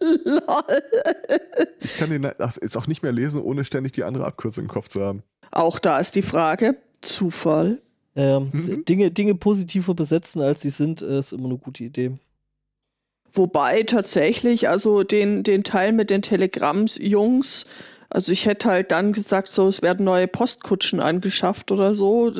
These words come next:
Speaker 1: für mehr Umweltfreundlichkeit. Also das hätte man, glaub ich, schon noch irgendwie relativ klar als Aprilscherz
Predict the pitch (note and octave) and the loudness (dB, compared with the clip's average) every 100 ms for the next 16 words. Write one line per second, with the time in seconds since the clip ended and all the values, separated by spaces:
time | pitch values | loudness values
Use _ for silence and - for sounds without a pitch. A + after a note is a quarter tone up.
0 | G3 - G3 G3 F3 G#3+ B3+ D#3 F#3+ - | -2 0 2 2 2 2 2 2 0 0
1 | D#3+ E3 G#3 G3 - F3 A3+ C#4 - - | 0 0 0 -2 0 0 2 0 -8 -20
2 | - - - - _ _ _ _ _ _ | -20 -20 -20 -20 _ _ _ _ _ _
3 | _ _ - - F#3 F3 F#3+ - G#3+ - | _ _ -6 -2 0 0 0 0 0 0
4 | A3 G3+ G3 F#3 G#3 - A3 C4 E3 F3+ | 2 2 2 2 2 0 2 2 2 0
5 | - F3+ F#3+ F#3 F3 F#3 - F#3+ - - | 0 0 0 0 2 0 0 -4 -4 -2
6 | F3+ G3 - F#3 - - G3 G3+ - F3+ | 0 2 0 0 -2 0 0 0 2 0
7 | - - | -2 -8